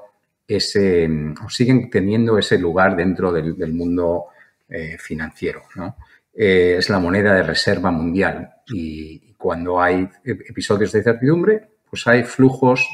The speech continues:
digamos, para proteger capital que vuelven al dólar, ¿no? Por otro lado, la economía estadounidense creo que ha tenido cierta,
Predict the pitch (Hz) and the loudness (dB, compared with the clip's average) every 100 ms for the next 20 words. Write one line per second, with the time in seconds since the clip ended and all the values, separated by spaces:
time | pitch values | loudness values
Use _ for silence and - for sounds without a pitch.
0 | - 101 104 120 - - 80 - - 120 | -6 -4 -2 -2 -4 -4 -4 -6 -4 -2
1 | 117 117 131 180 208 190 - _ _ _ | 0 2 2 4 2 0 -14 _ _ _
2 | 110 110 135 107 82 76 73 - - - | 0 6 6 6 4 -2 -8 -12 -16 -10
3 | 110 147 - _ _ - - _ 123 156 | -8 -8 -10 _ _ -20 -20 _ 4 6
4 | 165 160 170 120 107 107 131 135 147 131 | 6 6 6 4 4 4 4 4 4 6
5 | 139 151 151 127 147 - - 98 107 123 | 4 0 2 4 2 0 -2 2 4 2
6 | - - - 101 117 127 135 120 117 117 | 0 -8 -6 -2 2 2 0 2 0 0
7 | 127 131 | -2 0